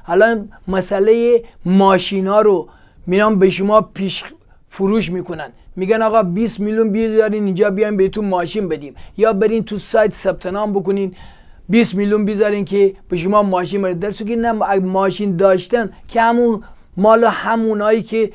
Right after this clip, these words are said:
خریدن پولشو دادن میدادن دیگه. می‌خوام پولاتون یه جوری ازتون بگیرن که فعلاً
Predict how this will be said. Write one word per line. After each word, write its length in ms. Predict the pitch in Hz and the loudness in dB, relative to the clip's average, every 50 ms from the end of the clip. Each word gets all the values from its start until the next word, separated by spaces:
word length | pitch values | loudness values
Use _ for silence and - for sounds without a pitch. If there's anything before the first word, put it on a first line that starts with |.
| - - | -10 -16
خریدن 720 | - - - - 202 190 180 202 202 170 180 196 190 185 | -12 -8 -2 0 2 2 2 0 -2 -2 -2 -2 -2 -2
پولشو 400 | - - 208 196 196 170 165 202 | -4 -4 -4 -4 -4 -4 -6 -6
دادن 440 | 185 170 190 190 190 190 208 240 233 | -4 0 0 2 2 4 2 2 2
میدادن 580 | 226 220 226 233 226 220 220 196 190 185 170 | 2 0 0 0 2 0 0 0 0 -4 -4
دیگه. 300 | 160 160 156 156 151 156 _ _ _ _ _ _ _ _ _ _ _ _ - _ _ - - | -6 -8 -8 -10 -12 -12 _ _ _ _ _ _ _ _ _ _ _ _ -20 _ _ -10 -4
می‌خوام 380 | 220 247 220 220 277 285 240 | -4 -2 -2 -2 -2 -2 -2
پولاتون 760 | - - - - 226 240 240 240 247 269 277 262 262 247 247 247 | -4 -6 -8 -6 -2 0 0 2 2 2 0 0 0 -2 -2 -2
یه 240 | 240 226 254 254 214 | 0 0 0 0 -2
جوری 460 | 185 170 190 226 247 262 240 247 247 | -2 -2 -2 0 0 0 2 4 4
ازتون 600 | - 196 196 185 220 196 - 226 233 220 180 160 | 4 4 2 -2 -6 -6 -4 -4 -2 -2 -2 -2
بگیرن 440 | 180 220 233 180 175 170 - 143 131 - - - - - - - - - | -2 -2 -2 -2 -4 -6 -6 -8 -14 -16 -20 -20 -20 -20 -20 -20 -18 -10
که 140 | - 254 233 | -6 -6 -6
فعلاً 640 | 170 - - 214 208 214 214 220 240 247 226 185 | -6 -2 2 4 4 4 4 0 -2 -2 -4 -6